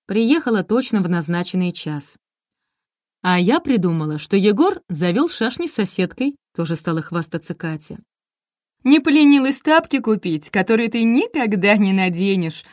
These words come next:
розовые с помпонами из меха». А фото Романовой сбросила. Вроде как Оксана их забыла.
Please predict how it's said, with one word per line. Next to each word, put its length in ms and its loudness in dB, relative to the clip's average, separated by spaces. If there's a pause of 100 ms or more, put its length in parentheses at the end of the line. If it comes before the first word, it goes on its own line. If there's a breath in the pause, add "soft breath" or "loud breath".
розовые 720 2
с 80 -12
помпонами 800 2
из 160 -4
меха». 500 -4 (340)
А 140 0
фото 320 0
Романовой 480 0
сбросила. 640 -4 (280)
Вроде 340 2
как 380 -2
Оксана 560 -2
их 80 -6
забыла. 640 -2